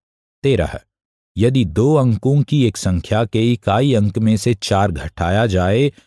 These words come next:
और दहाई अंक में चार जोड़ा जाए, तो इस प्रकार प्राप्त संख्या दोगुनी हो जाती है।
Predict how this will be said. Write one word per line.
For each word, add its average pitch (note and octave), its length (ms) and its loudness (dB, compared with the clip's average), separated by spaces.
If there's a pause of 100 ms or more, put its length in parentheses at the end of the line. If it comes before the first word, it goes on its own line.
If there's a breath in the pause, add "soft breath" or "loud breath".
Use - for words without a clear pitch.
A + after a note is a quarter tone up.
(120 soft breath)
और A#2 140 0
दहाई A2+ 500 0
अंक C3+ 220 0
में C#3+ 200 2
चार A#2 340 0
जोड़ा G2 400 0
जाए, A2 440 0 (260 soft breath)
तो B2+ 120 0
इस E3 100 0
प्रकार D3+ 420 0
प्राप्त B2+ 380 -2
संख्या A#2+ 500 0
दोगुनी F#2+ 560 0
हो G#2+ 160 2
जाती G#2+ 420 0
है। F2+ 380 0